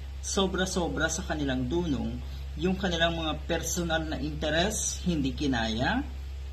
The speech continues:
kaya nasadlak sa ganitong uri ng napakababang klaseng trabaho, ang magpakalat ng fake news at magpagamit sa mga politiko.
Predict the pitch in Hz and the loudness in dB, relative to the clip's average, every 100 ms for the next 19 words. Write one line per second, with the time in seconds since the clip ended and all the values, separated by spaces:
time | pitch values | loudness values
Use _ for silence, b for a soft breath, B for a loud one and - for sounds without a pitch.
0 | - - 147 127 117 120 135 113 127 147 | -6 0 2 2 2 -2 -2 -2 -2 -4
1 | - 127 120 120 123 113 - 170 185 190 | -4 -2 -2 -2 -4 -4 -2 0 2 2
2 | 190 131 127 123 147 160 - - 120 113 | 0 0 2 2 2 0 -4 -4 -2 0
3 | 131 139 143 131 113 - 139 139 151 143 | 0 0 -2 0 -2 0 -2 0 0 4
4 | 156 165 127 107 - B B B B - | 6 6 2 -2 -4 B B B B 0
5 | 139 147 135 123 - - 160 160 160 - | 2 4 2 0 -2 6 8 8 2 0
6 | 123 120 117 123 113 - 117 101 - - | -2 -2 -2 -2 -2 -4 -4 -4 -4 -4
7 | - B B B - 127 139 123 - 120 | -4 B B B -4 0 0 0 -2 0
8 | 135 160 165 - - 143 120 110 104 120 | 2 2 0 -4 -2 0 0 -2 -4 -4
9 | 107 107 - - | -4 -6 -8 -8